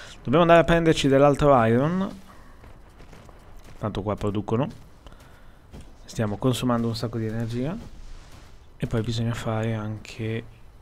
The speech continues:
altri di questi, quindi ne faccio un po', va. Ah, altri due soltanto, ok, abbiamo finito proprio il, il metallo. Quindi andiamo a prenderci un po' di, un po' di iron dal magazzino.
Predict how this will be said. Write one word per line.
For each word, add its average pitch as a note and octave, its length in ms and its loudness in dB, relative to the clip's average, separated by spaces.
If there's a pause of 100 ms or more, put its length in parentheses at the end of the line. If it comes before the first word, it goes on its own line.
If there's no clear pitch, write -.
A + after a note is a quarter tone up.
(380)
altri G#2+ 420 -4
di G#2 100 -6
questi, G2 500 -12
quindi G#2 200 -10
ne G2+ 80 -10
faccio - 320 -10
un G2+ 100 -10 (120)
po', G#2 240 -6
va. G2+ 200 -8 (600)
Ah, C3+ 140 4
altri B2+ 260 4
due G#2+ 180 -2
soltanto, G2 580 -6
ok, A2 140 -10
abbiamo G#2 260 -6
finito A2+ 300 -4
proprio A2 240 0
il, G2+ 540 -2
il A2 120 -8
metallo. G2 480 -4 (680)
Quindi A#2 200 0
andiamo A#2+ 220 2
a - 20 -2
prenderci B2 460 0
un A2 100 -4
po' A#2 140 -2
di, G#2+ 340 -2
un G#2 80 -6
po' A#2 120 -2
di A2+ 80 -2
iron A#2+ 640 0
dal A2 120 -6
magazzino. G#2 640 -6